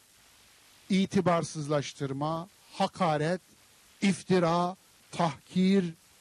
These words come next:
tekfir, hatta her türlü ahlaksızlıkla yapıyorlar. Onun için baktım, herkesin bir taraftarı var.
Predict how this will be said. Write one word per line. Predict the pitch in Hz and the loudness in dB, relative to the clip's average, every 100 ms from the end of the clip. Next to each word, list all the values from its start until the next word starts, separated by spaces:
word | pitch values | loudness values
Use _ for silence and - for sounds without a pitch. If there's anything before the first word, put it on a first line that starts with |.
| _ _ _ - | _ _ _ -4
tekfir, | - 302 - - 311 311 208 165 | 0 0 -2 0 2 4 2 0
hatta | 165 - 180 196 240 - _ _ | -4 -2 0 0 -2 -10 _ _
her | - - 359 330 | -2 0 2 0
türlü | - - 196 214 285 - | -4 -2 0 2 0 0
ahlaksızlıkla | 185 143 196 196 - 185 175 165 160 175 170 | -2 0 -2 -2 -6 -6 -4 -4 -6 -2 -2
yapıyorlar. | 143 - 127 113 50 _ _ _ _ _ _ _ _ _ _ _ - _ _ _ _ _ _ _ _ - | -4 -6 -10 -10 -14 _ _ _ _ _ _ _ _ _ _ _ -20 _ _ _ _ _ _ _ _ -4
Onun | 151 165 | -2 0
için | 156 - 143 | -2 -4 -4
baktım, | 143 139 - 143 127 131 _ _ _ _ _ _ _ | -4 -6 -6 -8 -8 -12 _ _ _ _ _ _ _
herkesin | 156 147 - 139 - 127 | -8 -6 -4 -6 -4 -4
bir | 131 | -4
taraftarı | - 120 123 - 113 113 | -4 -4 -6 -6 -8 -8
var. | 101 - | -10 -14